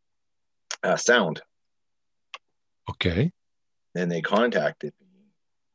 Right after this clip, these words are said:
Speaker 1: <laughs> Maybe I shouldn't read this out on the air, but I'm going to anyway. "Just wanted to let you know I'm starting up a new service for podcasters, blah, blah, blah. If you're recording using less than ideal equipment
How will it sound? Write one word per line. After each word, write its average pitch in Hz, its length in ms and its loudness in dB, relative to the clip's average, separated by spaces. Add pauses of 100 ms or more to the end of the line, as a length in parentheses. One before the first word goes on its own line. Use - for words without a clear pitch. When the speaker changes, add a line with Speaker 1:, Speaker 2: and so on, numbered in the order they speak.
(1300)
Speaker 1:
<laughs> 208 100 -6 (100)
Maybe - 100 -2
I - 60 -16
shouldn't - 340 -6 (140)
read 107 120 -4 (140)
this - 220 -4
out - 260 -4
on 90 120 0
the 82 100 -2
air, 80 160 2
but 80 100 -2
I'm 80 60 -4
going 80 220 -2
to 80 120 -6
anyway. 78 240 -4 (880)
"Just 156 140 -6
wanted 185 140 2
to 160 80 8
let 151 120 8
you 139 60 0
know 131 160 6
I'm 127 80 2
starting 107 320 2
up 107 180 2 (200)
a 90 80 -4
new 92 120 2
service 82 360 -2
for 71 120 -8
podcasters, 120 920 0 (100)
blah, 87 160 -6
blah, 80 220 -12
blah. 127 460 6 (520)
If 92 140 -8
you're 98 120 2
recording 110 480 6
using 107 400 0
less 95 320 -4
than 98 160 -4
ideal 92 360 -2
equipment 92 440 -4